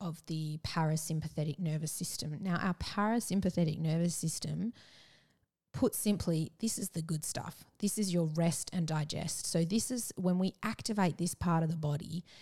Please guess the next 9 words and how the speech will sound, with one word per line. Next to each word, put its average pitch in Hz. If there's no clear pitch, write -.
it's 190
when 185
our 185
body 170
gets -
to 151
relax 160
and 170
heal 156